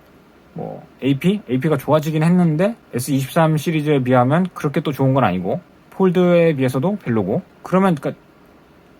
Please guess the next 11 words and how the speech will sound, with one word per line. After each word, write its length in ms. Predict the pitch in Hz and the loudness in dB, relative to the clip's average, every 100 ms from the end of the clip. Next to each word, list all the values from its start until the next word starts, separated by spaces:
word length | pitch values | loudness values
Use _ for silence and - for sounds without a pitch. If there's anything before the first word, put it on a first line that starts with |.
| _ - | _ -10
접히는 400 | 131 - 190 185 | -8 -2 0 0
방향이 640 | 113 135 170 175 160 127 - _ - | 0 2 4 4 2 0 -8 _ -6
이렇다는 760 | 180 196 - - 185 175 175 | -2 0 -2 -6 -2 0 2
거 120 | 170 160 | 0 0
말고는 600 | 90 107 143 127 139 85 - - _ - | -2 -2 0 0 0 -4 -10 -20 _ -6
폴드보다도 600 | 220 202 196 196 175 175 | -4 -2 -2 -2 0 -2
좋은 300 | 139 131 143 | -2 -2 0
게 80 | 131 | -2
뭐가 400 | 101 131 156 156 | 0 0 2 2
있는지 300 | 113 117 113 | 2 0 -2
모르겠어요. 560 | 95 104 95 92 82 | -4 -6 -6 -8 -8